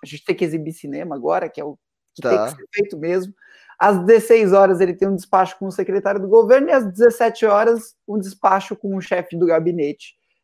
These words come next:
Speaker 1: dele. E aí depois ele acaba o expediente, né? Então ele começou a trabalhar às dez,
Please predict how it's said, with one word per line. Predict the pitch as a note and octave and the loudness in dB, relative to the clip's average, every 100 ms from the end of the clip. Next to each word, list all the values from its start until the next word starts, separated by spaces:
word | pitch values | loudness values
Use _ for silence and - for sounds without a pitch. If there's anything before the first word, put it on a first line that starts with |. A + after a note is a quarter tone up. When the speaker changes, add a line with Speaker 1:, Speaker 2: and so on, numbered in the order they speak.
| _ | _
Speaker 1:
dele. | D3 D3 D#3 F#3+ F#3 _ _ - | -2 0 0 0 -4 _ _ 0
E | F#3 | 4
aí | F3 | 6
depois | F#3 G3 F3+ | 4 2 2
ele | F#3 F#3+ | 4 4
acaba | F#3+ F#3 F#3 F#3 | 2 0 0 0
o | F#3+ | 0
expediente, | G3+ - G3+ A3+ E3+ D3 - | 0 0 0 0 0 -2 -8
né? | C#3 | -10
Então | E3 G3 | -6 -2
ele | G#3 | -2
começou | - F#3+ F#3 - D3 B2+ - _ - | -2 -4 -4 -6 -4 -4 -6 _ -10
a | C#3 | -2
trabalhar | D#3 D3 D3 C3+ C3 | 0 4 4 4 2
às | D#3+ | 0
dez, | C3+ C#3 A#2 E3 - - | 0 0 2 -2 -6 -16